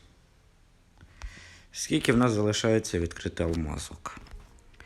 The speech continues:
Два, чотири, шість, вісім, десять, дванадцять, чотирнадцять, шістнадцять, сімнадцять алмазок всього лиш залишилося. І я надіюся, що ближчим часом ми їх відкриємо.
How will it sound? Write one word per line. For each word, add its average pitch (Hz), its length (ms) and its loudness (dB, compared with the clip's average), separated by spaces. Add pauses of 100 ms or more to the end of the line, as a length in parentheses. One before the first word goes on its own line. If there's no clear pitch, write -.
(480)
Два, 92 320 2
чотири, 82 440 -2
шість, - 460 -2
вісім, 90 380 0
десять, 120 360 2
дванадцять, 80 520 -2
чотирнадцять, 95 840 0
шістнадцять, 101 680 -2
сімнадцять 113 680 2
алмазок 101 560 0
всього 90 360 0
лиш 85 180 2
залишилося. 131 880 2 (1300)
І - 100 0
я 101 80 4
надіюся, 104 500 2
що 98 160 0
ближчим 95 460 4
часом 92 440 4
ми 95 120 2
їх 90 220 -2
відкриємо. 87 800 -2